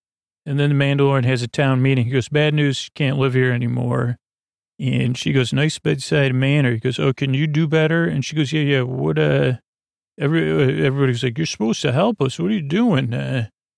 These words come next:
he goes, "Ju-, just go somewhere else. Big, big, big planet." Uh,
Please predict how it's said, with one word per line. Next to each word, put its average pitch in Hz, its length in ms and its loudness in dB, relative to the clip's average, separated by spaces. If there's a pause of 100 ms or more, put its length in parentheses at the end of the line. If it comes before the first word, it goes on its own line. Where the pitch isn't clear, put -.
(440)
he 143 100 -4
goes, 135 180 0
"Ju-, 147 240 -6 (160)
just 160 340 -6
go 160 220 0
somewhere 160 380 2
else. 151 240 -2
Big, 147 240 -2 (180)
big, 139 540 -4 (240)
big 143 360 -4
planet." 135 600 0
Uh, 131 400 0